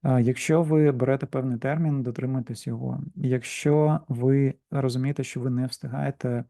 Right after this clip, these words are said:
а, виконати задачу в ті терміни, про які ви домовились, це буває. А, це, ну, окей, це не зовсім нормально, але це буває. І краще про це сказати заздалегідь,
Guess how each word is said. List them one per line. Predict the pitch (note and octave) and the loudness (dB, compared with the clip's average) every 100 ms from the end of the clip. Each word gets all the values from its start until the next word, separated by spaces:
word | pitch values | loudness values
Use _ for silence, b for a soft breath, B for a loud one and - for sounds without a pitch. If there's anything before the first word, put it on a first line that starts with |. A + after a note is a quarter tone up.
| b b b b b _ | b b b b b _
а, | C3+ B2 B2 B2 A#2+ A#2 _ | -2 0 2 2 0 -2 _
виконати | C3 C3+ C3+ A#2+ B2 | -2 2 2 2 -2
задачу | A#2+ B2 C3 - C#3 | -4 -2 -2 -4 -6
в | A#2 A2+ B2+ B2 | -4 0 2 2
ті | - C3 | -2 0
терміни, | C#3+ C#3 B2+ | 0 2 -2
про | A#2+ B2+ | -2 -2
які | A#2+ C3 | -2 -2
ви | B2 | -2
домовились, | A#2 B2 E3+ F3 C#3+ - b b b b _ | -2 0 2 2 -2 -6 b b b b _
це | - - C3+ C#3 C3+ C#3 - | -6 0 2 4 2 0 -6
буває. | B2 C3 A#2+ A#2 A2 A2 C#3 F#3 F#3+ _ - | -4 -4 -2 -4 -2 -4 -2 -4 -6 _ -6
А, | B2 A#2+ A#2 | -2 -2 -4
це, | - - C#3 C#3 - | -6 -4 -2 -2 -2
ну, | C#3+ C#3+ | -2 -2
окей, | B2 B2+ G#2 | -4 -6 -6
це | - | -2
не | A#2+ | -2
зовсім | B2 C3+ - | 0 -2 -2
нормально, | B2 A#2+ B2 D#3+ F3+ - | -2 -2 0 2 2 2
але | B2+ A#2+ | -2 -4
це | - C3+ | -2 -2
буває. | A#2 A#2+ E3+ F3 E3+ B B B B _ | 0 2 2 2 0 B B B B _
І | C#3+ C3 B2 | 0 0 0
краще | C#3 C#3 D3 C3 | 0 0 0 -2
про | C3 | -2
це | - C#3 | -4 -6
сказати | - A#2 B2 A#2 | -4 -4 -4 -6
заздалегідь, | A#2 A#2 B2 A#2+ C3+ | -8 -4 -2 -2 -2